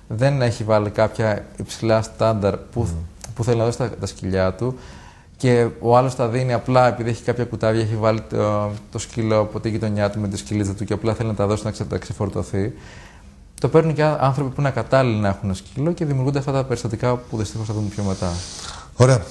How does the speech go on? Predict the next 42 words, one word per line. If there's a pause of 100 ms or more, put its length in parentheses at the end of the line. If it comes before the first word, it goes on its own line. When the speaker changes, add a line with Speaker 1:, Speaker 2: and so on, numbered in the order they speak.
Speaker 2:
Γιάννη,
σε
ευχαριστώ
πάρα
πολύ
που
ήρθες.
Speaker 1:
Να
είστε
καλά.
Speaker 2:
Και
εσένα
και
την
Speaker 1:
Ευχαριστώ.
Speaker 2:
υπέροχη
Αθηνά. (320)
Speaker 1:
Να
είστε
καλά.
Speaker 2:
Σου
εύχομαι (300)
τα
καλύτερα. (720)
Καλή
συνέχεια
να, (640)
να
έχετε (340)
και
να
κάνεις
την
πολύ
καλή
δουλειά (340)
που
είμαι
σίγουρος,
ε, (380)
ότι
κάνεις.